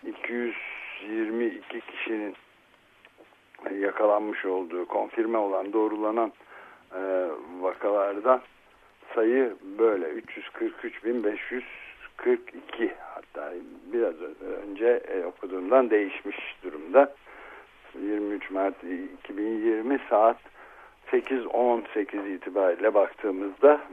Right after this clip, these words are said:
böyle. Ve ölen sayısı da on dört bin yedi yüz elli olmuş. On beş bine çıkmış vaziyette. Son baktığımızda Cuma günü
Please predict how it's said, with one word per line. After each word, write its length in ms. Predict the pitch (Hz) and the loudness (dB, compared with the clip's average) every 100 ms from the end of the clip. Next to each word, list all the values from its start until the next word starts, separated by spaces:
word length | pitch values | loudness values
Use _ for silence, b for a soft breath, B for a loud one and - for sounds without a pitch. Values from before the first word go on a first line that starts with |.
| 113 | 8
böyle. 460 | 117 98 107 156 - B B B B B B B | 8 10 10 8 6 B B B B B B B
Ve 520 | 110 127 127 117 117 | 6 10 12 12 12
ölen 560 | - 107 120 139 139 123 - - - | 8 4 8 10 10 6 -4 -16 4
sayısı 520 | 117 113 110 - 117 | 6 6 4 -2 8
da 220 | 131 147 - | 10 10 8
on 320 | - 143 135 113 | 8 10 10 8
dört 460 | 117 113 - 104 120 | 8 8 4 -6 2
bin 280 | 170 170 113 98 104 | 4 2 -4 -14 -8
yedi 280 | 120 117 - | -6 -6 -8
yüz 280 | 127 160 151 - | -6 -6 -8 -4
elli 420 | 107 113 113 117 107 - | 2 2 2 0 -2 -2
olmuş. 400 | 92 85 - - | -4 -4 -6 -2
On 240 | 107 104 | 0 0
beş 320 | 90 90 - - | -2 -4 -8 -2
bine 220 | 101 117 - | 0 0 -4
çıkmış 400 | - - 101 - | -12 -8 -8 -4
vaziyette. 460 | 98 85 95 - - | -4 -2 -4 -4 -6
Son 380 | - 131 131 - B B B B B | 2 4 4 -2 B B B B B
baktığımızda 960 | 110 113 - 120 123 123 110 95 120 98 98 - | 8 8 6 4 4 4 4 8 8 8 0 -8
Cuma 380 | 117 117 156 175 | 0 10 12 12
günü 320 | 143 120 | 8 2